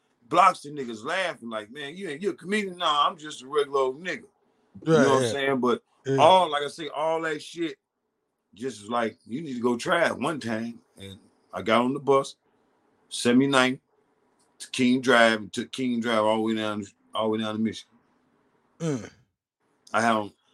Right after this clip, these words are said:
Speaker 1: I mean, even when, remember what I had on, I had a black jogging suit with some black, black and yellow Air Force One.
Speaker 2: Bet. So, so the, so the first time,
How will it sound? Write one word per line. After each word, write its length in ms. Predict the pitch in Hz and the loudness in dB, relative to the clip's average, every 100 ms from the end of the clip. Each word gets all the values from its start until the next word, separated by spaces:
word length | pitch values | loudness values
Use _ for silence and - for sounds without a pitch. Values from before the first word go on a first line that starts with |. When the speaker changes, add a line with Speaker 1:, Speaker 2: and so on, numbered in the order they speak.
| _ | _
Speaker 1:
I 160 | - 127 | 2 2
mean, 140 | 123 | 2
even 240 | 127 123 127 | -2 -2 -2
when, 200 | 127 127 | 0 0
remember 220 | 131 127 | 0 0
what 120 | 127 | 0
I 80 | 127 | 0
had 160 | 131 120 | 0 -2
on, 140 | 120 | -4
I 80 | 120 | -4
had 100 | 98 | -6
a 40 | |
black 300 | 80 117 127 | -4 0 0
jogging 320 | 113 127 123 113 | 0 0 -2 -4
suit 300 | - 120 113 _ _ _ | -10 -10 -12 _ _ _
with 140 | 92 98 | -14 -12
some 180 | 87 82 | -12 2
black, 320 | 123 123 117 _ _ _ - | 6 6 4 _ _ _ -20
black 320 | 117 135 131 | 4 6 6
and 120 | 113 | 2
yellow 200 | 120 120 | 0 0
Air 120 | 113 | 0
Force 260 | 117 117 104 | -2 -2 -4
One. 280 | 101 95 87 _ _ _ - - - _ _ _ _ _ - - | -6 -12 -14 _ _ _ -20 -20 -20 _ _ _ _ _ -20 -6
Speaker 2:
Bet. 240 | 104 101 - _ _ - _ _ _ _ - _ - | -2 -2 -2 _ _ -20 _ _ _ _ -20 _ 2
So, 220 | 196 180 | 6 6
so 200 | 143 185 | 4 4
the, 140 | 175 156 | 4 6
so 160 | 180 | 6
the 80 | 170 | 4
first 280 | - 220 - | 6 4 6
time, 400 | 262 254 220 202 | 6 6 4 2